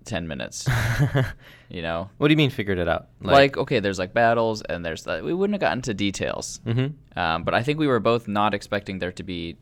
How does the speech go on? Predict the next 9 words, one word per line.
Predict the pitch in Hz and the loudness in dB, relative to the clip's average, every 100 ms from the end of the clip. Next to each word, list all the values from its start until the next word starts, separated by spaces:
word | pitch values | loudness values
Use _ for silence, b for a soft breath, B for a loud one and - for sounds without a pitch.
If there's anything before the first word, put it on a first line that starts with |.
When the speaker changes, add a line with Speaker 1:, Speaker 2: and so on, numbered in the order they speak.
| - _ - | -20 _ -20
Speaker 1:
hidden | - 110 95 | -8 -4 -4
details | 92 95 - 76 67 | -4 -6 -4 -6 -6
to | - - | -10 -14
this | - - | -14 -10
game. | 65 58 71 - - | -8 -8 -10 -14 -4
Speaker 2:
Right. | 90 82 - b b b | -4 -4 -16 b b b
Speaker 1:
Like | 90 87 | -4 -4
hidden | - 95 87 | -6 -8 -8
sauce. | - 80 67 - - | -4 -2 -2 -4 -12